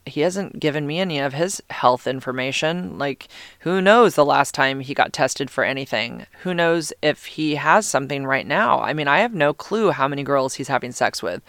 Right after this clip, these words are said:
So I have no clue if he even knows what's going on in his own body. So, um, yeah, I'm not,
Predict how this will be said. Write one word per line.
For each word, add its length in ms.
So 180
I 160
have 340
no 280
clue 320
if 140
he 240
even 260
knows 340
what's 160
going 220
on 100
in 80
his 160
own 160
body. 380
So, 640
um, 460
yeah, 140
I'm 160
not, 240